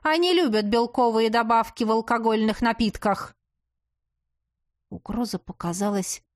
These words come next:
действительно ужасающей. Моя фантазия живо обрисовала бездыханную тушку, впаянную в огромную глыбу льда, которая плещется в озероподобном бокале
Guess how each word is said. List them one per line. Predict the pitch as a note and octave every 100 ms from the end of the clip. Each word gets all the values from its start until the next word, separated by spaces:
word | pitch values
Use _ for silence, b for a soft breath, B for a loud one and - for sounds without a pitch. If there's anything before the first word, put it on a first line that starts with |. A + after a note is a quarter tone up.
| _
действительно | F#3 F#3 G3 - G#3+ A3+ B3+ A#3+ A#3+ A3+
ужасающей. | A3+ A3+ A3+ - A3+ F3+ E3 - - G3 - _ _ _ _ _ A3+
Моя | A3+ B3+ C4
фантазия | A#3+ A#3+ A#3 C#4+ C4 G3+ G#3 G#3
живо | A3 C4 B3 G#3 G#3
обрисовала | G3+ A3+ - A3+ B3+ C4 A3
бездыханную | G#3+ A3+ G#3+ A#3 - C#4 A#3+ A3+ A3+
тушку, | A3+ D#4 D#4 - - F3 - B B
впаянную | - - C#4 C#4+ B3+ A#3+ A3+ A3+
в |
огромную | A3+ A3+ A#3+ D#4 C#4 A#3 A3 G#3+
глыбу | A3+ C#4 C4+ B3
льда, | A#3+ G#3+ A#3+ D4 F#3+ - _ _ _ _ -
которая | A3 - A#3+ A3+ G#3
плещется | G3+ A#3+ C4 - A3+ - - F#3+
в | C4
озероподобном | C4 B3 A3+ G#3+ G#3 G3+ B3+ A3+ G#3 G3+
бокале | G3 G3 - C#4 A#3+ F#3